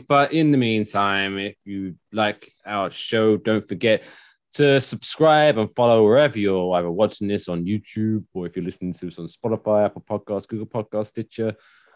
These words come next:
iHeartRadio, wherever you're listening to it. Um, make sure you hit that subscribe and tell your friends, tell your family to make sure they listen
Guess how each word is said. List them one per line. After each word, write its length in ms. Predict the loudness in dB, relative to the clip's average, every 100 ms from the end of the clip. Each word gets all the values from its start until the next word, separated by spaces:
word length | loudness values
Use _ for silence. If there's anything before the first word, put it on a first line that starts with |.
| _ _ _
iHeartRadio, 840 | 2 4 4 2 2 0 2 0 0
wherever 320 | 4 4 4
you're 140 | 2
listening 360 | 0 -4 -8 -12
to 160 | -10 -12
it. 180 | -12 -14 _ _ _ _
Um, 560 | 0 2 2 0 -4 -10 _ _ _ _ -8
make 160 | -8
sure 220 | -6 -2
you 80 | -2
hit 120 | -2 -4
that 100 | -6
subscribe 400 | -10 -6 -2 -2
and 100 | -2
tell 100 | -4
your 100 | -2
friends, 280 | 0 0
tell 120 | 0 -2
your 60 |
family 360 | 0 2 2 0
to 60 | 0
make 140 | -4
sure 140 | -2 0
they 140 | 2
listen 400 | 2 0 0 0